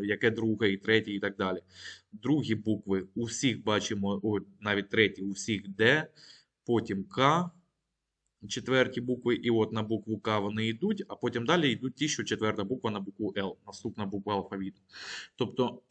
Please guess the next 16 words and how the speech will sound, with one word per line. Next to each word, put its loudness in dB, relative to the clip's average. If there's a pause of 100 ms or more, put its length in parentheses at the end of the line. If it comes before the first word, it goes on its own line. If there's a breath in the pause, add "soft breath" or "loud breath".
(100)
<clears throat> 8
не 6
обов'язково, 4 (240)
або 0 (280)
навіть 0
не, 2
не 2
обов'язково, 2
а 6
не 2
тільки 0
за 0
першою 2
літерою, 2 (580 loud breath)
е, 2
формується, 2